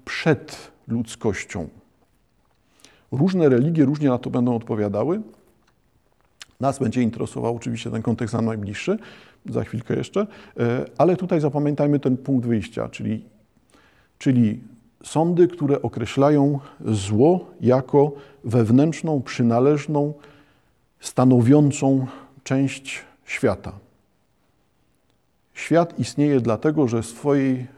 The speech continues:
strukturze, w swoim charakterze ma zawarte zło. Od początku istnienia świata to zło się pojawia. No i mamy drugą grupę sądów,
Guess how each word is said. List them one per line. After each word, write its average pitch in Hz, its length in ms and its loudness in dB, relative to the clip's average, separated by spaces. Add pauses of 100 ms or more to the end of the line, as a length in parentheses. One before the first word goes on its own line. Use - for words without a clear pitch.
(100)
strukturze, 165 800 -4 (500)
w - 80 -20
swoim 120 280 -2
charakterze 147 720 -2 (300)
ma 135 440 -2
zawarte 127 560 -2
zło. 104 380 -6 (220)
Od 165 160 -6
początku 123 800 -2 (200)
istnienia 117 460 -6
świata 113 400 -6
to 110 140 -10
zło 107 220 -2
się 98 140 -6
pojawia. 92 440 -6 (600)
No 165 60 2
i 214 80 4
mamy 170 260 4
drugą 160 300 6
grupę 110 300 2
sądów, 107 480 -2